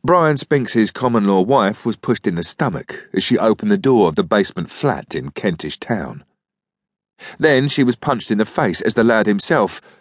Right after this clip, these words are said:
Brian, was bundled out and up the steps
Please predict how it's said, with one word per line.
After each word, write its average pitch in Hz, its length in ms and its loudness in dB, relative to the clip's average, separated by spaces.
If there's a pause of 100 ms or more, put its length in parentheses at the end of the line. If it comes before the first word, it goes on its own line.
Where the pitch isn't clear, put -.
(180)
Brian, 113 520 2
was 104 120 -2
bundled 107 400 -2
out 120 340 -2
and 92 140 -4
up 104 140 -4
the - 100 -8
steps - 480 -4